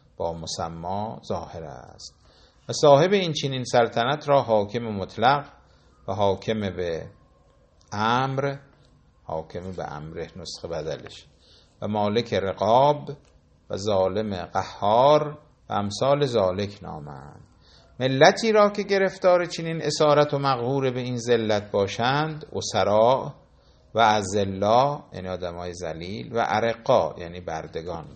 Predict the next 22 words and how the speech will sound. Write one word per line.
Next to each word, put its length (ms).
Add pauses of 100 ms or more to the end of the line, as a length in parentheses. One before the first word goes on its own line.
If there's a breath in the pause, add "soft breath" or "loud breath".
(120)
گویند، 520 (800 soft breath)
و 60
هم 220
به 100
ملاحظه 720
آن 200
که 100
حالشان 600
حال 260
ایتام 680
و 140 (120)
صغاری 560
است، 520
جمع 220
صغیره 560
دیگه، 220 (580 soft breath)
بی 200
خبر 380
از 220
دارایی‌های 880
مغصوبه 800
خود 460